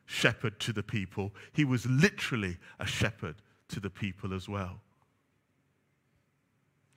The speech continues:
Again, what was said of Moses, isn't it? The most humble man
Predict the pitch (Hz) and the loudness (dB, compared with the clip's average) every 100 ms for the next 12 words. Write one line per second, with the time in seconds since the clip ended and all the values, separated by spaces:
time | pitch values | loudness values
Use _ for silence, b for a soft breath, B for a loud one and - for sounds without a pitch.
0 | _ _ _ _ _ _ _ _ _ _ | _ _ _ _ _ _ _ _ _ _
1 | _ _ _ _ _ - 113 117 113 135 | _ _ _ _ _ -12 -2 2 4 2
2 | 123 - 127 113 104 117 117 98 104 110 | 0 0 2 2 2 2 2 0 -6 -6
3 | 107 95 - 101 95 - - 131 131 123 | -4 -6 -4 -2 -2 -6 -2 -2 0 -2
4 | 120 113 82 | -2 -2 -4